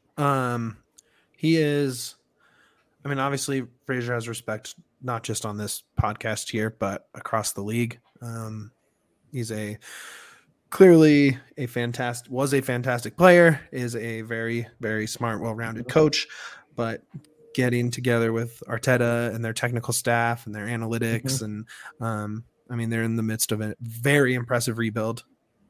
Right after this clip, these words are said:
Speaker 1: kind of on the tail end of the rebuild part of that, but now they're just kind of reaping the,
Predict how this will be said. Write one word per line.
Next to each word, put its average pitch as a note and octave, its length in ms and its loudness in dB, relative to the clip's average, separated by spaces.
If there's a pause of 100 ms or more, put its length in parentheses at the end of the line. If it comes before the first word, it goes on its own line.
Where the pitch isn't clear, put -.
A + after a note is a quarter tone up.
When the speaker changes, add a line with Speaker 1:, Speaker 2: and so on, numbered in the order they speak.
Speaker 1:
kind - 180 -2
of A2+ 80 -4
on A2 60 -6
the G#2+ 80 -8
tail A#2 240 -2
end A2+ 140 -2
of A2 100 -8
the G#2+ 80 -6
rebuild A2 360 2
part G#2+ 180 0
of G#2 80 -8
that, A2+ 260 -4
but A2+ 140 -8
now A#2 180 -2
they're A2 100 -4
just G#2+ 160 -6
kind A2 160 -4
of G#2+ 160 -12
reaping A#2 360 -2
the, A2 200 -4